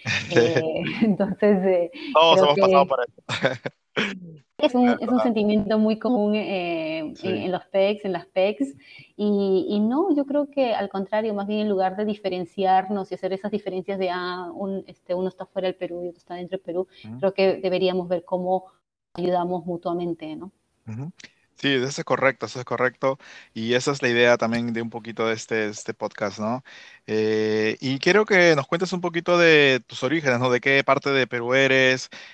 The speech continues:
Speaker 1: eh, cómo creciste, si tuviste, pues, hermanos o tuviste alguna referente que,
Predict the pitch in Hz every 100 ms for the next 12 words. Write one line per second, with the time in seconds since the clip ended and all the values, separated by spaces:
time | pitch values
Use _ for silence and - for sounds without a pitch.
0 | - 117 120 120 117 131 135 135 - 117
1 | - 143 135 123 123 117 - 127 120 117
2 | 107 110 113 107 117 120 117 - 107 120
3 | 110 - 117 117 117 113 113 110 - 117
4 | 113 117 117 113 104